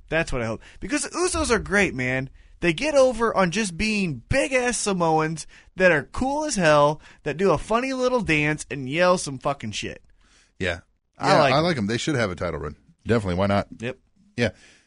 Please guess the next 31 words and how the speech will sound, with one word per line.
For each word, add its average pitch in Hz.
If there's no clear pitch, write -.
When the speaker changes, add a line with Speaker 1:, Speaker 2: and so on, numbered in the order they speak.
Speaker 2:
At 110
W 110
I 120
R 127
Cataclysmic 131
again 117
says, 127
"Hope 202
this 196
is 147
Emma's 151
main 131
roster 127
debut. 110
I 85
guess 101
it's 92
time 120
seeing 120
as 95
Caitlyn 147
quit 190
last 107
week. 113
Hashtag 143
Raw, 147
hashtag 147
tweet 156
the -
table, 147
hashtag 156